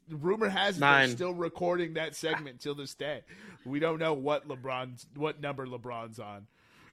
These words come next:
Speaker 1: <laughs> So, personally, I like the dynasty aspect of it. I think s-, I think the commercialization and the desire for the dollar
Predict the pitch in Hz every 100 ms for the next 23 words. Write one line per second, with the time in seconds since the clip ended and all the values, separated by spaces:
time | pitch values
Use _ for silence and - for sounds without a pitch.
0 | _ 185 - 254 - 233 220 - - 196
1 | 165 - - _ - _ _ _ _ -
2 | 143 180 208 208 202 175 143 165 180 156
3 | 170 - 151 151 143 151 143 151 139 143
4 | - 143 117 123 123 123 - _ _ _
5 | _ - 139 135 160 156 - - - 139
6 | - 175 156 _ _ _ _ _ _ _
7 | _ _ _ _ _ _ 147 147 147 156
8 | 165 170 151 147 139 143 - 160 139 123
9 | 117 120 127 131 135 131 - 127 127 117
10 | 110 107 120 127 131